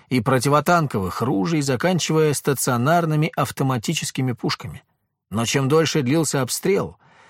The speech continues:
тем отчаяннее становилось положение преданных роду Шешкиных бойцов. Чертова сфера реагировала на выстрелы, но крайне странно. Одна, казалось, пропускала их сквозь себя, не принимая никаких повреждений. Вторая отражала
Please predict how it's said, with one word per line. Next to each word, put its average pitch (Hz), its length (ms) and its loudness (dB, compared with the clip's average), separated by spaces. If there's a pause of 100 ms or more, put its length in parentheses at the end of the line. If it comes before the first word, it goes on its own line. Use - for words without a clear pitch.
(120)
тем 139 220 2
отчаяннее 151 680 0
становилось 143 560 0
положение 143 640 0 (160)
преданных 131 600 0
роду 120 260 0
Шешкиных 95 640 -4
бойцов. - 500 -10 (800)
Чертова 165 400 2
сфера 185 440 2
реагировала 156 640 0
на 143 120 0
выстрелы, 139 520 -2
но 107 120 -2
крайне 160 400 0
странно. 90 720 -4
Одна, 98 380 -2
казалось, 143 520 0 (300)
пропускала 123 600 -2
их 127 100 0
сквозь 135 320 -2
себя, 196 400 -2
не 95 160 -2
принимая 110 420 0
никаких 110 460 -4
повреждений. 143 640 -2
Вторая 120 560 -2 (400)
отражала 139 640 2